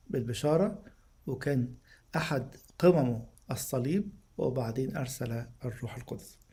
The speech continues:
عشان كده الكنيسة اختارت النهاردة إن احنا نحتفل بعيد تجديدنا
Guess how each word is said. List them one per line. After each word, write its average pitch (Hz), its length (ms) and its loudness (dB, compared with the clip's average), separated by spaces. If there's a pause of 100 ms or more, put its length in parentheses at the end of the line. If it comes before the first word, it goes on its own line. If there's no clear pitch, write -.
(440)
عشان - 120 -14
كده 196 160 12
الكنيسة 180 280 4
اختارت 135 420 2
النهاردة 131 440 0 (880)
إن 143 120 0
احنا 147 420 -2 (300)
نحتفل 151 640 2
بعيد 143 520 0 (100)
تجديدنا 127 1040 -2